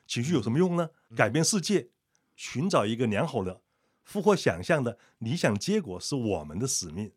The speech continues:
Speaker 1: 或者我们自我命名的使命。但是对新的，新一代人来说呢，这个世界的变化仿佛或者他们真正的认为跟他们无关了。那也就是说，
Speaker 2: 嗯。
Speaker 1: 他们就会把自己的情感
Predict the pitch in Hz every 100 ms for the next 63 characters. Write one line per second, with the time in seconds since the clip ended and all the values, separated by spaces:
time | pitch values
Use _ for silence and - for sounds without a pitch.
0 | _ _ - 113 165 104 98 - 226 151
1 | 120 143 110 120 - - - 95 - -
2 | _ 202 165 147 127 202 131 233 220 156
3 | - 240 254 220 120 104 104 104 104 -
4 | - - _ - 156 131 - 156 107 -
5 | 165 98 - 95 87 _ _ _ _ -
6 | - 92 71 - 71 104 - _ _ _
7 | _ _ 104 101 104 - _ _ _ -
8 | 165 175 151 147 - _ - 208 220 226
9 | 185 131 117 92 90 107 110 110 95 127
10 | 127 135 131 _ _ _ _ _ _ 156
11 | 123 117 131 110 95 - 143 120 123 101
12 | 92 107 107 - 85 87 123 98